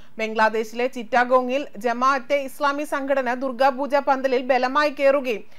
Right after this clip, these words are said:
ഹിന്ദുക്കളെ ഇസ്ലാം മതത്തിലേക്ക് പരിവർത്തനം ചെയ്യാൻ സമ്മർദ്ദം ചെലുത്തുന്നതിന്റെ ദൃശ്യങ്ങളും നേരത്തെ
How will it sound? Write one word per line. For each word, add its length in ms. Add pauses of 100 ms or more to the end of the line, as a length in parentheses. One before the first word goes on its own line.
(180)
ഹിന്ദുക്കളെ 400
ഇസ്ലാം 460
മതത്തിലേക്ക് 600
പരിവർത്തനം 720
ചെയ്യാൻ 380
സമ്മർദ്ദം 480
ചെലുത്തുന്നതിന്റെ 580
ദൃശ്യങ്ങളും 720 (320)
നേരത്തെ 360